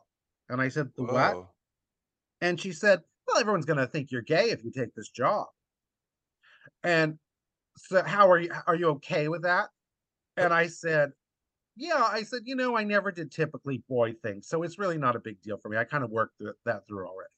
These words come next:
Speaker 1: Thanks." And, um, somehow I ended up, uh, as I was leaving, they said, "Well, we'll call you in a couple of weeks," and whatever.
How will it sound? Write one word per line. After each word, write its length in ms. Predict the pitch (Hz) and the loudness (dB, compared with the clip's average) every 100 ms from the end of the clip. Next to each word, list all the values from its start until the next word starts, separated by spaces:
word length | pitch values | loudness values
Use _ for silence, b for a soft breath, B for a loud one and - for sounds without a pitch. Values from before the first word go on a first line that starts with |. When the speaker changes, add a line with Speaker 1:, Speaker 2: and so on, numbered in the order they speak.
| _ | _
Speaker 1:
Thanks." 320 | 127 92 - _ b b _ _ _ _ - | -8 -8 -12 _ b b _ _ _ _ 0
And, 320 | 196 202 196 | 2 2 4
um, 340 | 196 196 190 _ _ - | 2 2 -4 _ _ -12
somehow 840 | - 226 285 160 107 87 101 - _ _ _ _ _ _ _ | 0 2 2 0 0 -2 -6 -14 _ _ _ _ _ _ _
I 180 | 139 143 | 0 0
ended 300 | 147 151 151 | 0 -2 0
up, 240 | 135 135 - - | 2 0 -2 0
uh, 240 | 120 117 135 | 4 4 2
as 140 | 143 | 0
I 80 | 143 | 0
was 160 | 127 117 | 0 -8
leaving, 540 | 139 220 262 135 101 120 | -10 -8 -6 -6 -6 -6
they 100 | 139 | -6
said, 160 | 170 | -4
"Well, 120 | 175 | -6
we'll 140 | 175 180 | -4 -6
call 240 | - 196 | -2 -2
you 80 | 220 | -2
in 60 | 220 | -4
a 20 | |
couple 300 | - 131 147 | -4 -4 -4
of 100 | 131 | -6
weeks," 380 | 101 95 - - | -8 -10 -14 -20
and 120 | 95 | -12
whatever. 500 | 101 87 - 101 113 | -10 -10 -8 -8 -10